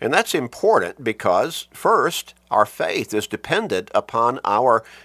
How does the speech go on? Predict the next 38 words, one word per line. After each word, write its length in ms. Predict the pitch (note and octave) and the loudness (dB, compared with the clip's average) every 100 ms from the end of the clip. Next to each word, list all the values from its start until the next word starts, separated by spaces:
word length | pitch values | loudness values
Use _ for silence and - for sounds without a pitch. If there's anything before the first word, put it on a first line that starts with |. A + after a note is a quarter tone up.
| - | -8
continuing 720 | A2 G#2+ C#3 E3+ F3+ F#3+ F#3+ | -6 -4 -2 -2 -2 -2 -2
to 160 | F3+ E3+ - | -4 -6 -6
study 500 | - - A2+ A2 A#2 - | -4 2 4 4 0 -2
and 240 | G#2 G2 | -2 2
learn 480 | C#3+ A#2+ F2 F#2 A#2+ - _ | 4 4 2 -4 -8 -14 _
and 200 | G2+ G2 | -6 -6
grow 440 | F2+ A#2 F#3 G#2 G2+ | -4 0 4 4 2
in 100 | G2 | 0
our 100 | G2+ | 0
knowledge 440 | A2+ A#2 F#2 G2 | 2 2 2 -4
of 100 | F2+ | -6
God's 380 | E2+ F2 F#2+ - | -2 -2 -4 -4
Word, 400 | B2 F#2 - D2+ | 0 0 -2 -6
Romans 320 | F#2+ G#2 G#2+ | -4 -2 -4
ten 220 | - C3+ | -4 -4
and 100 | F2+ | -4
verse 220 | E2 F#2 - | -4 -4 -2
seventeen. 680 | G2 F#2 F#2 D3 A#2 - _ - - - - - - | -2 -4 -6 -4 -4 -8 _ -18 -16 -14 -16 -10 0
But 100 | G3 | 2
it 120 | F#3+ | 4
also 560 | - G#3+ - C3 A2+ - | 2 2 2 2 2 -2
helps 280 | D#3+ - - | -2 -2 -4
keep 260 | - F3+ | -8 -6
us 140 | A#2+ - | -6 -4
focused 500 | - D3+ - F#2+ - | 0 0 0 -4 0
on 120 | F#2+ | 2
our 80 | G2+ | 2
relationship 800 | G2 C#3 A3+ - F#2 - F2+ - | 0 0 -2 -4 -6 -2 -2 -4
with 160 | E2 | -6
God, 420 | - C#2 C2+ B2 E3 - - - - - | -4 -4 -2 -4 -6 -18 -20 -20 -20 -12
our 140 | - A#2 | -2 -2
spiritual 840 | - - E3 A3 E3+ - G#2+ G2 | -2 -4 0 0 0 0 0 4
lives, 600 | G#2 C3 D#2+ D#2 A2+ D3 | 6 6 6 -2 -4 -2
and 220 | - G#2+ | -2 -2
thereby 420 | G#2 G3 G#3+ F#2+ A2 | 0 0 2 2 2
helps 320 | B2 B2+ - | 0 -4 -6
keep 320 | - G3+ - | -8 -6 0
us 320 | G#2 - - | 0 0 -6